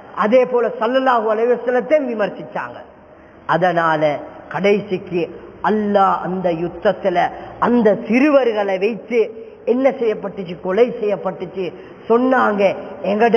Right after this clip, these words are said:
உயிரை விட அன்பு நபி ஸல்லல்லாஹு அலைஹி வஸல்லத்தை மேலாக நாங்க இருக்கிறோம். ஒன்று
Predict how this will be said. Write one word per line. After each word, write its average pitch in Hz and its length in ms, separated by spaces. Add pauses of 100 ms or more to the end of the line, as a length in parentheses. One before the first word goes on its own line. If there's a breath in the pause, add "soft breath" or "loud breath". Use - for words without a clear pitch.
(260)
உயிரை 269 460
விட 220 280 (420 loud breath)
அன்பு 254 340
நபி 214 180
ஸல்லல்லாஹு 202 580
அலைஹி 190 200
வஸல்லத்தை 180 380
மேலாக 214 560
நாங்க 190 300
இருக்கிறோம். 190 500 (300 loud breath)
ஒன்று 277 360